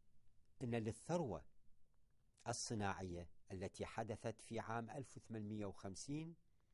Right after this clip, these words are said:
في قارة أوروبا وانتشارها ظهرت الحاجة إلى المعادن المتنوعة، وظهرت لهذه الموارد أهميتها في جذب العاملين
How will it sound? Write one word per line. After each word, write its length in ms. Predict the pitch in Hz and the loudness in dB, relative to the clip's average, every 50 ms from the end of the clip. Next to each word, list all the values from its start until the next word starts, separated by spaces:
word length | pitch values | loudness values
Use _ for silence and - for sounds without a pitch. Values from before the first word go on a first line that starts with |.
| - - - - - - - - - | -20 -20 -18 -18 -16 -16 -16 -16 -14
في 200 | - - 151 175 | -4 -2 0 0
قارة 420 | - - 170 151 131 110 104 92 - - | 0 2 2 2 4 4 2 0 -2 0
أوروبا 600 | 98 110 95 92 92 87 - - - 85 80 - - - - - - - - - - - - | 2 4 4 4 4 2 -2 -6 -10 -10 -10 -10 -12 -14 -14 -14 -16 -16 -18 -20 -18 -14 -10
وانتشارها 880 | 78 80 80 82 - - 90 101 - 104 107 113 123 110 98 139 180 - - - - - - - - - - - - - - - - 98 | -6 -6 -6 -4 -4 -4 -2 0 4 4 4 4 4 2 0 -2 -4 -4 -8 -16 -20 -18 -14 -14 -12 -12 -12 -14 -16 -18 -16 -12 -2 2
ظهرت 500 | 98 113 - - 110 107 104 - - - | 4 4 4 4 2 2 2 2 2 4
الحاجة 520 | 104 95 - - 95 98 139 160 131 160 | 2 2 2 2 4 4 4 6 4 2
إلى 240 | - - 165 151 147 | 2 4 4 4 4
المعادن 640 | 127 110 104 92 92 92 87 80 76 82 80 82 | 6 4 4 4 6 4 4 4 2 0 -2 -2
المتنوعة، 680 | 82 82 80 80 80 - - 80 78 76 76 73 - - - - - - - - - - - - - - - - - - - - - - - - - - - - - - - - - - - - - - - - - - - - - - - - - - - | -2 -4 -4 -6 -6 -6 -6 -6 -6 -6 -8 -10 -10 -10 -12 -14 -20 -20 -20 -20 -20 -20 -20 -20 -20 -20 -20 -20 -20 -20 -18 -18 -18 -18 -18 -18 -18 -18 -18 -16 -16 -14 -14 -14 -16 -18 -20 -16 -14 -14 -12 -12 -12 -12 -14 -16 -20 -20 -20 -20 -18 -14 -8
وظهرت 600 | 87 87 87 80 104 98 110 113 110 107 104 - 113 | -4 -2 0 2 2 2 4 4 4 4 2 0 0
لهذه 440 | 104 87 113 117 113 - 101 101 | 2 4 6 4 4 4 2 2
الموارد 600 | 113 110 107 107 107 110 117 127 143 147 160 165 - - - - - - - - - - - - - - | 2 4 4 4 4 6 6 4 4 2 0 -2 -6 -8 -14 -14 -14 -16 -18 -20 -20 -18 -16 -16 -10 -6
أهميتها 880 | - 87 87 113 110 104 101 107 107 110 104 - - 98 87 113 110 101 | -4 0 2 2 2 2 2 4 4 2 2 0 -4 -4 0 0 0 0
في 300 | - - - 107 107 101 | 0 -2 -2 -2 -2 0
جذب 460 | 82 92 113 139 131 127 117 - 151 | 2 4 4 4 2 0 -4 -2 -2
العاملين 840 | 147 147 143 - 131 123 113 107 98 87 80 82 78 73 69 69 | -2 -2 -2 -2 -2 -2 0 0 0 -2 -2 -4 -6 -6 -8 -12